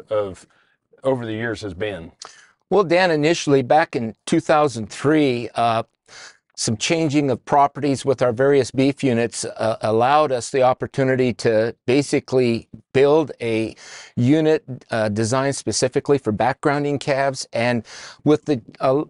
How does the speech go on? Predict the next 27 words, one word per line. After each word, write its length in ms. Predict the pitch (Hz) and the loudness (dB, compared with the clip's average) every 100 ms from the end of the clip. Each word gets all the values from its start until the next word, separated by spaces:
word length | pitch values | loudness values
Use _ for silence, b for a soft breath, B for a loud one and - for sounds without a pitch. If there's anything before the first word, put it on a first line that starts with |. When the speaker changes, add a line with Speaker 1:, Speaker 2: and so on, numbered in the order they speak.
| _ | _
Speaker 2:
roughly 380 | - 240 - 175 | -2 -2 0 -2
twelve 300 | - 214 202 | 0 0 0
hundred 260 | 175 160 139 | 0 0 2
acres 400 | 156 - 143 123 | 0 2 -2 0
of 140 | 107 | -2
native 360 | 120 143 127 - | 0 2 0 0
grass, 680 | 127 127 143 123 - - - _ | 2 2 2 -2 -6 -8 -10 _
uh, 140 | 127 135 | -2 0
around 580 | 131 113 120 147 160 143 _ _ | 0 0 2 2 0 -2 _ _
this 260 | 117 127 - | -2 -2 -2
entire 340 | 117 139 135 | -2 0 -2
property 460 | 117 143 135 - 123 | -2 0 0 0 -4
that 160 | 113 120 | -4 -2
we 180 | 127 | 0
use 280 | 123 139 139 | 4 4 2
for 160 | - 117 | -2 0
double 320 | 135 135 131 | 2 2 -2
stocking, 640 | - 139 131 135 117 107 B B B B - | -2 2 2 0 -6 -8 B B B B -2
uh, 240 | 120 113 | 0 0
native, 540 | 113 131 135 127 - - | 2 0 2 0 -4 -8
our 140 | 117 113 | -2 0
native 340 | 131 147 117 | 2 0 0
grass 420 | 131 113 117 - | 0 2 0 -4
in 200 | 117 113 - | -6 -6 -8
May 300 | - 120 143 | -4 0 0
through 280 | 135 135 120 | 0 0 2
August, 460 | 123 143 120 107 | 2 0 -2 -10